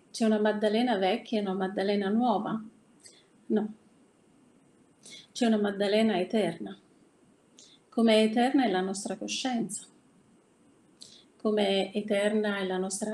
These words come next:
anima, come eterna è la matrice, l'ordine vibrazionale che opera e genera l'universo,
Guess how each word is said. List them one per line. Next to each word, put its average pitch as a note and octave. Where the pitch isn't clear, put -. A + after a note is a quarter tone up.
anima, F#3
come A#3+
eterna C4
è G3
la A3
matrice, G#3+
l'ordine A3
vibrazionale A3
che G#3+
opera G3+
e F#3+
genera F#3+
l'universo, G3+